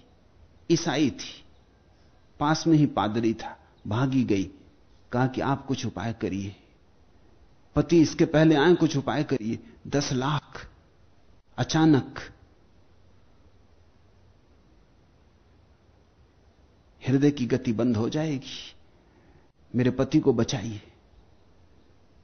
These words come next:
पुरोहित ने कहा, "घबराओ मत।" पादरी ने कहा, "मैं आता हूं, सब संभाल लेंगे।" पादरी आके बैठ गया। आया पति घर,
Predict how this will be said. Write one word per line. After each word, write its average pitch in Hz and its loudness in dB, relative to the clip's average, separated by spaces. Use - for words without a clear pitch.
पुरोहित 117 2
ने 117 0
कहा, 107 -4
"घबराओ 95 -4
मत।" 101 -6
पादरी 110 -2
ने 113 4
कहा, 104 -4
"मैं 98 -4
आता 82 -10
हूं, 82 -12
सब - -8
संभाल 104 -2
लेंगे।" 90 -8
पादरी 117 -2
आके 101 -4
बैठ 82 -4
गया। 82 -6
आया 151 4
पति 127 -2
घर, 117 -2